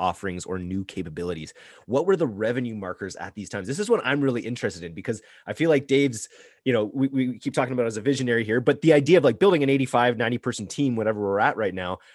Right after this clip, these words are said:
there's, you know, a, a, a certain amount of risk in that. So I'm interested in, like, where,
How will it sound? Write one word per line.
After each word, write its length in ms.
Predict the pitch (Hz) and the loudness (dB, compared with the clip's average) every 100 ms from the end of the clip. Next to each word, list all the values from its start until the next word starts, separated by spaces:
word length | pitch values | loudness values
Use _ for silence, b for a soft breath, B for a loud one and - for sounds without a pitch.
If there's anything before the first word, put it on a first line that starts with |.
| b | b
there's, 240 | - 117 110 | 2 2 0
you 140 | 117 | -6
know, 140 | 104 - | -6 -6
a, 240 | 87 113 - | -8 -6 -4
a, 120 | 113 - - | -6 -6 -12
a 60 | - | -12
certain 240 | - 151 | -8 -2
amount 140 | 127 104 | 0 0
of 80 | 98 | 0
risk 260 | 175 - | 0 0
in 120 | 107 | -4
that. 220 | 82 73 - | -4 -8 -6
So 100 | 101 | -6
I'm 100 | 107 | -4
interested 480 | 147 - 151 139 113 | -4 2 2 0 -2
in, 240 | 110 107 | -4 -2
like, 160 | 101 92 | -4 -4
where, 640 | 101 101 127 135 135 139 | -6 -2 2 4 4 0